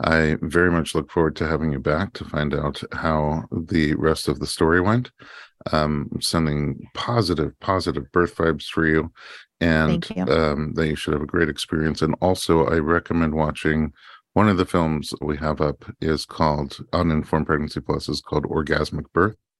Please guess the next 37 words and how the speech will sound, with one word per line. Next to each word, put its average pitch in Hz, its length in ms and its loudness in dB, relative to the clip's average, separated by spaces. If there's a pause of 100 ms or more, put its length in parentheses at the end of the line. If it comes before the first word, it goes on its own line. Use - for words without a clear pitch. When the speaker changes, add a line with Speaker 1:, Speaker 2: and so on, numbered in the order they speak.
(300)
Speaker 1:
And 82 440 2 (180)
it's 92 200 0
an 90 60 2
older 104 260 4
film 95 300 0
that's 71 260 -8
really 107 320 4
just - 240 -6
coming 92 220 2
into 80 200 -2
its 71 160 -8
time 101 300 0
right 95 140 0
now 107 240 2 (440)
because 87 520 4
a 92 40 2
lot 85 200 4
of 87 120 2
the 85 120 0
empowerment 82 600 0
is 80 140 -4
coming 85 320 0
back 76 440 -6
into 101 300 -2
the 98 100 2
birth 95 280 2
experience 101 680 -2 (480)
and 78 220 0
people 82 220 0
have 78 140 2
more 78 220 0
open 76 260 -2
minds 85 420 0
to 110 120 2
the 92 100 4
birth 92 240 0
experience. 87 640 2